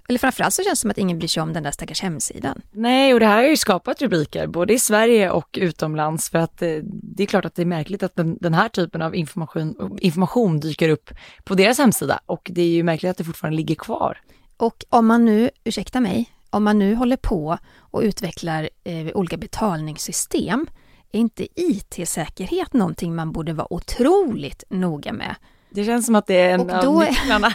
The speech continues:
Speaker 1: <laughs> då är ju liksom ens hemsida lite grann en reklampelare
Speaker 2: Ja.
Speaker 1: för vad man håller på med.
Speaker 2: Ja, vi får hoppas att de får ordning på hackeriet där.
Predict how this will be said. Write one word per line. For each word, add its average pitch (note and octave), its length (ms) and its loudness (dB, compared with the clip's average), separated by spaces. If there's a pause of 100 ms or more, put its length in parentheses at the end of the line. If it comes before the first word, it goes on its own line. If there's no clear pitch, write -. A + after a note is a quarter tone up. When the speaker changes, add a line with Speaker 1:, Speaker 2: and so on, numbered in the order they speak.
Speaker 1:
<laughs> - 80 -20
då C#4+ 160 -2
är D4 160 2
ju D4+ 140 2
liksom C#4 360 0
ens B3+ 220 2
hemsida A3+ 640 2
lite A#3 400 0
grann A#3 300 4
en A#3 80 4
reklampelare A3+ 840 2 (220)
Speaker 2:
Ja. F#3+ 160 0
Speaker 1:
för G3 100 2
vad G3 100 0
man F#3+ 100 -2
håller F3 160 -2
på - 180 -8
med. - 160 -12 (280)
Speaker 2:
Ja, F3+ 300 -8 (240)
vi G#3 100 -2
får A3+ 100 0
hoppas G#3+ 180 0
att G#3 60 0
de G#3 120 2
får G#3+ 80 2
ordning G#3+ 400 6
på F3+ 160 -2
hackeriet G3 580 2
där. D#3+ 200 -2